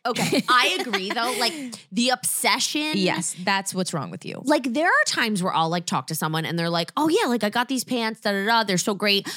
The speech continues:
Speaker 1: I probably should have done, like, a size up, but it's okay."
Speaker 2: Yeah,
Speaker 1: And I'm
Speaker 2: you
Speaker 1: like,
Speaker 2: ne-, you're like, "Uh, what?"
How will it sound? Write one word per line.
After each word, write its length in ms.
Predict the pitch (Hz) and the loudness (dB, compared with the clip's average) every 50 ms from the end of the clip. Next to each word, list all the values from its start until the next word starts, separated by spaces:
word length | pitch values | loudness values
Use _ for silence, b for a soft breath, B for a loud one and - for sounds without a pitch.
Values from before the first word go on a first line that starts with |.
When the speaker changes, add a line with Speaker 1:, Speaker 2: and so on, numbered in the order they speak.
| B - | B 0
Speaker 1:
I 60 | 320 | 0
probably 480 | 320 - 427 494 605 640 622 494 392 285 | 2 4 4 4 4 4 2 2 2 2
should 240 | - - - 190 180 | 2 2 2 2 0
have 100 | 180 170 | 2 2
done, 220 | 180 180 180 175 | 2 2 2 2
like, 100 | 175 170 | 0 -2
a 60 | 170 | -4
size 280 | 156 - 160 156 151 147 | -2 0 0 0 2 2
up, 200 | 156 151 160 - | 0 0 0 0
but 80 | 285 440 | 0 0
it's 120 | 427 - | 2 0
okay." 280 | 196 - 220 170 127 127 | 0 0 0 -2 -2 -2
Speaker 2:
Yeah, 120 | 135 131 | 0 2
Speaker 1:
And 80 | 233 233 | 4 4
I'm 80 | 233 - | 4 4
Speaker 2:
you 40 | 247 | 4
Speaker 1:
like, 260 | 240 226 220 160 - | 4 4 4 4 2
Speaker 2:
ne-, 60 | - 170 | 2 2
you're 160 | 175 175 180 | 2 4 4
like, 180 | 180 180 180 - - | 4 2 2 0 0
"Uh, 240 | - 233 202 196 190 | 2 4 4 4 4
what?" 240 | 165 180 214 392 - | 4 2 0 0 -2